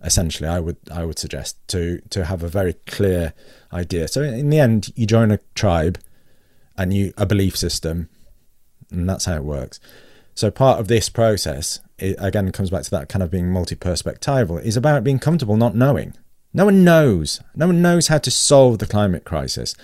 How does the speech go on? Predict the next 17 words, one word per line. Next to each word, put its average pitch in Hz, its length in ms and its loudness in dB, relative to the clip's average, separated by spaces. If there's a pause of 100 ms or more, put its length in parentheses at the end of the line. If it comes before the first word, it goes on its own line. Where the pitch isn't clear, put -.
(320)
No 131 200 2
one 135 200 4
knows 120 380 6
actually 101 380 2
how 101 220 4
to - 140 -4
be 92 220 2
a, 90 120 2
f-, - 260 -12 (360)
you 90 140 -2
know, 73 160 0 (220)
a 95 80 -2
naturalized 90 800 -2
human. 82 500 -4 (560)
No 120 160 2
one 131 260 2
knows 120 520 4